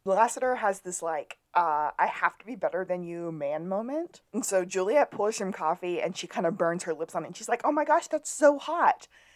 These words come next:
And so Lassiter pours himself a cup and then drinks the entire cup. And she was like, "Oh my gosh, please don't tell me that you burned yourself just to prove that you're better than me."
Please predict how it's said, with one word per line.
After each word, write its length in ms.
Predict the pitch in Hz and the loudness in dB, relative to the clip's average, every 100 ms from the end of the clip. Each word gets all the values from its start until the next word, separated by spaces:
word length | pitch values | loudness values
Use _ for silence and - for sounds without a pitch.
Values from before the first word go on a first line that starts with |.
| - - | -20 -6
And 120 | - | -2
so 120 | 190 | 2
Lassiter 440 | 165 160 190 180 196 | 4 2 0 -4 -4
pours 320 | - 190 - | 0 -2 -2
himself 340 | 208 - 180 | -6 -2 -2
a 60 | 185 | -2
cup 320 | - 190 190 - | -2 -2 -2 0
and 220 | 170 165 | 0 2
then 240 | 156 151 160 _ | 0 -2 -10 _
drinks 420 | - 165 160 165 - | -8 -4 -4 -4 -8
the 220 | 175 175 | -4 -2
entire 680 | 175 - - 156 160 156 160 | -4 -6 -6 -4 -2 -4 -8
cup. 380 | - 123 131 _ _ _ _ _ _ _ _ | -8 -8 -8 _ _ _ _ _ _ _ _
And 100 | 175 | -10
she 120 | - 180 | -4 -2
was 160 | 170 | 0
like, 220 | 160 151 - _ | 0 0 -4 _
"Oh 200 | - 208 | 6 6
my 200 | 196 165 | 6 4
gosh, 460 | 160 147 143 - - - | 4 2 2 -2 -12 -14
please 640 | - - 202 196 190 208 | -20 -12 -10 -6 -6 -4
don't 300 | - 175 170 | 0 0 0
tell 220 | - 170 156 | -6 -10 -10
me 380 | 151 143 139 _ _ | -12 -16 -20 _ _
that 280 | 170 - - | -6 -6 -6
you 200 | 160 165 | -6 -6
burned 440 | 160 165 147 151 139 | -6 -4 -4 -4 -8
yourself 500 | 147 147 165 147 - _ _ _ _ - | -12 -10 -8 -8 -10 _ _ _ _ -12
just 520 | 180 - 147 - - | 2 4 4 0 -6
to 100 | - | -6
prove 440 | 160 - 143 139 139 | -6 -6 -8 -8 -8
that 140 | 127 | -10
you're 120 | 135 | -10
better 380 | 143 110 95 82 | -10 -8 -6 -8
than 160 | 73 78 | -10 -20
me." 280 | 78 - | -20 -20